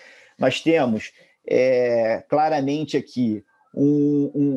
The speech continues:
uma opção por estabelecer critérios de concessão e manutenção de benefícios mais rígidos. Então, é, é mais difícil obter a concessão de benefícios, é,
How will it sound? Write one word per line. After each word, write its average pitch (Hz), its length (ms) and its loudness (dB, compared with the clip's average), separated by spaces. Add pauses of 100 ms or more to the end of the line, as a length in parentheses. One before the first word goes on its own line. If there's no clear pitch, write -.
(100)
uma 147 280 -2
opção 170 720 -2 (100)
por 147 160 0
estabelecer 156 640 0
critérios 170 600 0
de 143 140 -4
concessão 165 600 -2
e 175 60 0
manutenção 165 640 -2
de 147 80 0
benefícios 139 760 -4 (380)
mais 160 320 0
rígidos. 156 800 -2 (360)
Então, 160 480 -2 (200)
é, 135 280 0
é - 40 2
mais 147 240 0
difícil 156 1040 -2
obter 147 420 0
a 147 60 0
concessão 143 540 -2
de 123 80 0
benefícios, 175 920 -4 (100)
é, 147 320 2